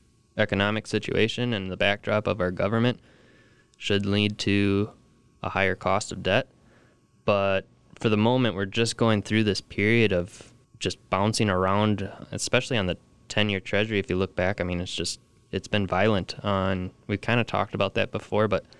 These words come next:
it's just continued. You had, interestingly enough, some starting to say or get close to trying to call the peak in rates. I mean, we've had that for a while, but you've actually had a few put their money where their mouth is. Uh, Bill Ackman being one of them,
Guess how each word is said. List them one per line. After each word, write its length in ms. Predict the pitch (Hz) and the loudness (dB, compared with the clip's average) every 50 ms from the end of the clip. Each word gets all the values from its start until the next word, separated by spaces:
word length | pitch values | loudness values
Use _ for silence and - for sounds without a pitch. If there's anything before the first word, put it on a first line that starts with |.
| - - - - - - - - | -20 -20 -20 -20 -20 -20 -10 -8
it's 140 | - 113 - | -6 -2 0
just 180 | 123 120 - | 0 -2 -2
continued. 480 | - 113 104 - 107 104 104 104 101 101 | -2 -6 -4 0 0 2 2 2 2 2
You 100 | 101 101 | 0 0
had, 340 | - 113 107 104 104 101 101 - _ _ _ - | 2 2 2 2 0 -2 -6 -12 _ _ _ -2
interestingly 1160 | 117 113 - - 117 - 120 117 117 117 113 110 107 104 - - - - 120 110 117 113 107 | -2 0 0 -2 -2 0 2 2 4 4 4 2 2 0 -2 -6 -6 -2 0 2 4 4 4
enough, 540 | 101 104 107 107 107 107 107 - - - - - - - - | 2 2 0 0 -2 -2 -4 -8 -14 -20 -20 -20 -20 -12 -6
some 420 | - - 117 110 113 113 113 113 | -2 0 0 0 0 0 -4 -4
starting 400 | - - - 107 104 104 104 101 | -4 0 0 0 2 0 -2 -4
to 360 | - - 110 101 101 101 101 | -4 -2 0 2 2 2 2
say 440 | 101 - - 101 98 98 98 98 95 | 0 0 2 2 4 4 4 4 2
or 80 | 95 92 | 2 0
get 240 | 98 104 98 - | 0 -2 -4 -4
close 320 | - - 101 98 101 - - | -2 0 0 0 0 -2 -2
to 120 | - 98 | -4 -2
trying 300 | 98 - 104 98 98 98 | -2 0 0 0 0 -2
to 60 | 98 | -4
call 240 | - - - 101 98 | -4 -2 0 0 0
the 80 | 95 90 | 0 -2
peak 260 | - - - 117 - | -2 -2 -2 0 0
in 80 | 98 98 | 0 0
rates. 320 | 98 95 98 95 - - | 0 0 0 0 -2 -4
I 40 | 92 | -4
mean, 180 | 98 95 92 - - - - | -2 0 -2 -2 -2 -6 -12
we've 140 | - 98 - | -12 -12 -6
had 260 | - 98 98 98 95 | -2 0 0 2 2
that 160 | 104 - - | 0 -2 -2
for 120 | - 104 95 | 0 0 0
a 60 | 92 | 0
while, 360 | 92 95 98 101 98 101 101 | 2 2 2 4 4 2 2
but 180 | 98 80 76 - | 2 0 -2 -2
you've 160 | - 123 98 101 | -2 0 0 0
actually 280 | 98 - - 101 85 - - | 0 0 -2 -4 -6 -6 -8
had 200 | - - 104 101 | -6 -2 -2 -2
a 40 | 98 | -2
few 200 | - - 107 104 | -2 -2 -4 -2
put 180 | - - 104 - | -2 -4 -4 -4
their 100 | 101 98 | -4 -2
money 220 | 95 98 101 98 | -2 0 0 0
where 140 | 98 95 92 | 0 0 0
their 80 | 90 | -2
mouth 340 | 90 92 95 98 98 104 - | -2 -2 -2 -2 -2 -2 -2
is. 320 | 98 98 98 98 107 - - - - | -2 -2 -2 -2 -4 -6 -10 -12 -8
Uh, 300 | - 101 101 95 92 92 | -4 -2 -2 0 -2 -2
Bill 260 | 87 - - - 104 95 | -4 -4 -2 0 2 2
Ackman 420 | 87 101 104 - - 107 107 107 | 2 2 2 0 0 0 0 2
being 220 | 101 101 101 95 | 2 0 0 0
one 160 | 98 107 120 123 | 0 0 2 2
of 80 | 120 | 2
them, 240 | 120 120 123 127 - | 2 2 0 -2 -6